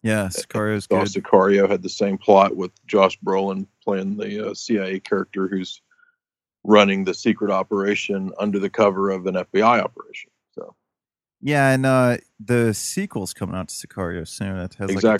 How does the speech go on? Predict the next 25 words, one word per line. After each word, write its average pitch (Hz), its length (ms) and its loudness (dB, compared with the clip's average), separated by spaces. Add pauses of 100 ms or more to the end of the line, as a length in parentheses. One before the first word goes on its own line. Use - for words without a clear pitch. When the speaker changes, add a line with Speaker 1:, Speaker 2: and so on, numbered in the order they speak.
(120)
Speaker 1:
totally 92 120 -4
different - 360 -6
Speaker 2:
right, 95 120 -2
Speaker 1:
title. 95 140 -2
Speaker 2:
right. 92 60 -4
Speaker 1:
And 92 100 -6
that, 104 160 -6 (480)
that 240 100 0
guy 285 180 6
who's 131 160 6
been 117 160 -2
writing 123 240 2
that, 113 120 0
he 117 100 0
just 120 220 -10
made 117 160 -4
that 107 120 -2
other 104 220 -2
movie 101 300 -2
too, 107 280 -4
which 104 180 -6
wasn't 101 280 -6
bad. 92 300 -4
Uh, 90 360 -6 (300)
um, 90 580 -8